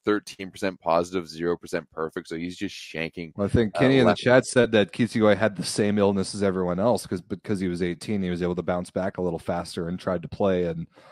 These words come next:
Speaker 2: and clearly couldn't pass the ball. But, like, th-, this is, th-, this, this is insane.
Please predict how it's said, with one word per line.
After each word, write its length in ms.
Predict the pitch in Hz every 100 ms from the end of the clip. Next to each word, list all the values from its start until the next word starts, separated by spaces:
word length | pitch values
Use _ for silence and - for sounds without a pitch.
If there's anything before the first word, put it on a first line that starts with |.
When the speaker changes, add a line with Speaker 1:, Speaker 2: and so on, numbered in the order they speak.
| _ _ _ -
Speaker 2:
and 160 | 120 92
clearly 260 | - 104 92
couldn't 260 | - 92
pass 260 | - 92 -
the 80 | 92
ball. 320 | 98 117 98
But, 160 | 78 85
like, 160 | 90
th-, 140 | 120 123
this 240 | 117 -
is, 260 | 110 90 101 _ _ _ _
th-, 120 | 113 107
this, 180 | 120
this 240 | - 127 180
is 120 | 143
insane. 640 | 92 85 - 110 120 82